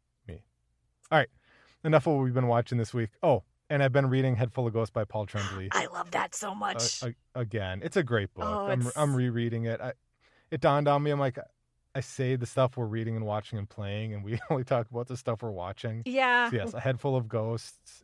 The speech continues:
Speaker 1: is a excellent book by Paul Tremblay. If you've never heard of it before, very quick read. Um, if you love the idea of, like, reality T V shows and kind of behind the scenes stuff and, like, not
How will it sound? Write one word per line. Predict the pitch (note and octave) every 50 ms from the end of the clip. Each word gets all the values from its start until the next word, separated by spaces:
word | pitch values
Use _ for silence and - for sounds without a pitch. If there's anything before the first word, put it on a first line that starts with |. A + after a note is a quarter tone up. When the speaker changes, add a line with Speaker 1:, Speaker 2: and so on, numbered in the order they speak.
| _ -
Speaker 1:
is | A2 G2+ G2 F#2+ - -
a | G#2+ F#2+ F2+ F2+ F2 E2 - _ -
excellent | G#2+ G2+ - - - G#2+ F#2+ F2+ -
book | - G2+ F2 F2 -
by | - G2 F2+
Paul | - - - F2+ E2+ -
Tremblay. | - - G2 F#2 F2+ F2+ F2
If | - - G#2
you've | F#2+ F2+
never | F2 E2 E2 F2 E2+
heard | F#2+ A#2 B2+
of | B2 A#2
it | A#2+ -
before, | - G#2+ - - A2+ G#2 G#2+ G#2+ - _ _ _ _ _ _ _
very | A#2 B2 A#2+ A#2+ A#2+
quick | A#2+ - A#2 A2 G#2 - -
read. | F#2+ F#2+ G2 G2 G2 F#2+ F#2 - _ _ _ _ _ _ _ _ _ -
Um, | G#2+ G2 F#2 F2 F2 E2+ E2+ D#2+ D2+ - _ _ _ _ _ _ _ _ _ _ _ _ _ _ _ -
if | - -
you | A#2 A2
love | G#2+ G2+ A2+ A2+ A2 G#2
the | G2+ B2 A#2+
idea | A2+ A2 G#2+ G2 A2 G#2+ G#2+ G#2 G#2
of, | G#2 - G#2+ G2+ F#2 F#2
like, | G2+ G2 F2+ F2 F2 E2+ - _ _ A2+
reality | G#2+ G2 F#2+ F#2+ F#2+ F#2 F#2 F#2
T | - - - G2+
V | F2+ G#2 C3 C#3+
shows | B2+ - - C#3 A#2+ A#2+ A#2 A2+ G#2 G#2+
and | G#2 -
kind | - G2 F#2+ F#2
of | F2
behind | F2+ D#2+ F2 F#2 F2
the | F2 -
scenes | - - C#3 C3+ C3 B2+
stuff | - - - A#2+ A#2 A#2 A2+ A2+ A2 - - -
and, | G#2+ F#2+
like, | F2+ F2 - A2
not | G2+ F#2+